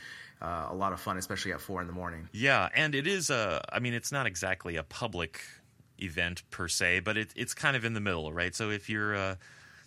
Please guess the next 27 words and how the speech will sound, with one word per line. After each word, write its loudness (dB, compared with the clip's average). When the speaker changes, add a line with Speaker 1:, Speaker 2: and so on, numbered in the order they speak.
Speaker 2:
if -8
you're 2
part 0
of -2
the 2
S 2
F 0
Peña, 2
if -8
you're, 0
you -4
know, -4
like, -4
associated 0
with -2
them, 2
there's 2
already 2
about 2
thirty 0
people -4
who -4
say 2
they're 0
gonna -2
be -2
there. 2